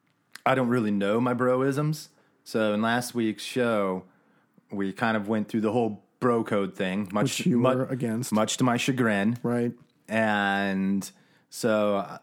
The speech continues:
Speaker 1: of course, then me being me, just tried to fit in and, "Oh, I could throw some broisms out there." And during the, uh, Night Squire segments, I threw out, I said, "Oh, yeah, I've got a bromance with the guy."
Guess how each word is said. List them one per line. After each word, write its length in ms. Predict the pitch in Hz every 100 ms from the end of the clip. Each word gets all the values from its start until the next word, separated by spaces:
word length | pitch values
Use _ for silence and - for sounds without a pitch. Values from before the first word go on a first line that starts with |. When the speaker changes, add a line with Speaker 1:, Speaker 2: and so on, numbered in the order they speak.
| -
Speaker 1:
of 280 | 101 110 -
course, 300 | 123 117 -
then 240 | 120 117
me 140 | 120
being 320 | 117 117 113 113
me, 300 | 113 107 104
just 220 | 104 -
tried 180 | 117 107
to 260 | 107 101
fit 340 | 95 - 139 127
in 220 | 127 113
and, 100 | 120
"Oh, 460 | 240 359 175 185 -
I 140 | 254
could 180 | 392 233
throw 160 | 165
some 220 | 143 139 123
broisms 640 | 135 120 120 113 123 123
out 240 | 117 120
there." 380 | 131 127 165 170 - _ - _ - - -
And 220 | 123 127
during 320 | 127 127 131
the, 220 | 120 117 113
uh, 100 | 107
Night 340 | 113 160 180
Squire 440 | - 123 101 98 95
segments, 680 | - 101 98 101 98 -
I 220 | 92 95
threw 280 | 92 110 107
out, 160 | 101 98
I 60 |
said, 240 | 98 104 101
"Oh, 140 | 127
yeah, 260 | 143 160 139
I've 100 | 101
got 120 | 127
a 40 | 113
bromance 540 | 131 143 131 95 90
with 120 | 95
the 60 | 92
guy." 380 | 92 85 78